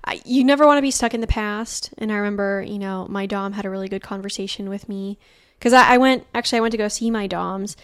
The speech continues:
And actually, I don't think I've told this on the pod. And my male dom, he goes, you know, "What do you wanna feel? What do you want to do?" And I said, "You know what? I haven't done impact play in a while, and I really miss impact play."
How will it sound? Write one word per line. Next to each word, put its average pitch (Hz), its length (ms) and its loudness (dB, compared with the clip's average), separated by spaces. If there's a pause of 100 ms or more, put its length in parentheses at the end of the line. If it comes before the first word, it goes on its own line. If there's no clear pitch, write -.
(400)
And 208 480 -10 (240)
actually, 233 240 -6
I - 20 -4
don't 285 80 -4
think 262 140 -6
I've 208 40 -6
told 202 160 -10
this - 140 -10
on 196 80 -8
the 196 60 -8
pod. 214 400 -6 (600)
And 226 240 2
my 220 540 2
male 262 240 4
dom, 226 460 2 (640)
he - 140 -10
goes, 233 300 2
you 220 340 -6
know, 208 540 -4
"What 214 200 -4
do 208 60 -2
you 208 80 -2
wanna 208 140 -4
feel? 240 840 0 (260)
What 214 380 -2
do 214 100 -6
you 208 280 -2
want 202 180 -2
to 214 100 -8
do?" 247 560 6
And 220 100 -4
I 220 60 -4
said, 226 260 -2
"You 233 80 -4
know 262 80 -4
what? 269 100 -2
I 247 60 0
haven't 269 160 -2
done 269 160 -4
impact 202 320 -14
play 214 160 -12
in - 60 -12
a - 60 -14
while, - 260 -10
and 208 100 -8
I 208 40 -6
really 226 240 0
miss 226 200 -2
impact 196 380 -10
play." 196 340 -6